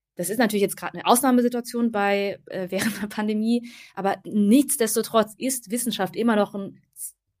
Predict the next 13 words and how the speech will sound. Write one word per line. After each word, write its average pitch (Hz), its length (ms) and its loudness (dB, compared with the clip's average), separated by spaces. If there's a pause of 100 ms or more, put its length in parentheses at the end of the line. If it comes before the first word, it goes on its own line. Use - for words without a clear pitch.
(140)
ein - 140 -12
dankbares 185 840 2
Thema, 190 300 0
um 160 140 -2
damit 175 300 0
in 170 120 -8
der 165 120 -2
Öffentlichkeit 165 480 -4
zu 165 80 -12
stehen, 180 260 -4
auch 185 140 2
als 180 180 -2
Person, 185 480 4